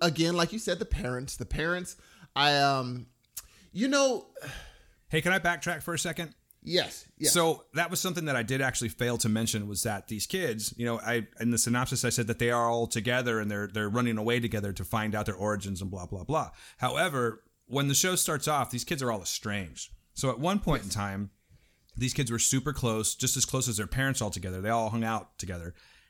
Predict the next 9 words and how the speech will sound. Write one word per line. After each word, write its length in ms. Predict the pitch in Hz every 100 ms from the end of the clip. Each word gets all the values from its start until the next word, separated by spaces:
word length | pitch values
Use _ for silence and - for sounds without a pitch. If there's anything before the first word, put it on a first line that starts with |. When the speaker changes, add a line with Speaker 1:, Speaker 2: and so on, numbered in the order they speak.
| _ -
Speaker 2:
And 300 | 113 110 117
something 320 | 131 123 120
occurs 680 | 110 151 147 120 110 - -
with 160 | 110 104
one 140 | 117
of 80 | 117
the 40 |
character's 520 | 104 110 110 - 95 -
siblings. 480 | 110 90 80 -